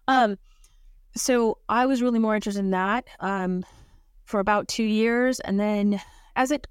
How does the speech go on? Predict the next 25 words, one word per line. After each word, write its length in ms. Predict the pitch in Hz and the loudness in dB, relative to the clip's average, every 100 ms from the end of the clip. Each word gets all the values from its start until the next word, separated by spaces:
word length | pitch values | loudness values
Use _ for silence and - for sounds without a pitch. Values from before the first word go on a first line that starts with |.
| - | -14
has 260 | - 240 233 | -8 -6 -2
happened 360 | 226 220 233 233 | 0 2 0 0
sometimes 420 | 226 220 208 208 | 0 0 0 0
in 80 | 208 | 0
my 140 | 196 | 0
lifetime, 520 | 202 196 - 208 202 | 0 -2 -2 -2 -2
I 80 | 196 | -2
sort 220 | 185 220 | -4 -6
of 80 | 175 | -6
stopped 480 | - - 165 175 - | -8 -2 -2 -2 -2
writing 320 | 214 214 220 | -2 0 0
altogether 640 | 220 220 196 190 214 285 | 0 -2 -4 -2 0 -2
for 160 | 285 277 | -2 -2
a 80 | 285 | -2
little 220 | 285 285 | -2 0
while. 420 | 285 285 285 285 - _ _ _ _ - | 0 0 0 -4 -8 _ _ _ _ -10
And 100 | 202 | -2
there 80 | 220 | 0
are 20 | |
multiple 540 | 220 208 214 240 220 220 _ - | 2 0 -2 -4 -4 -6 _ -6
reasons 400 | 208 233 240 247 | -2 0 0 -2
for 160 | - 233 | -4 0
that. 260 | 262 269 - - - - - - - | 2 2 -2 -20 -20 -20 -20 -20 -6
Um, 480 | 226 226 220 214 208 - - _ - - - | -2 0 0 0 -4 -10 -20 _ -20 -16 -8
so 400 | - 233 226 | -2 0 -2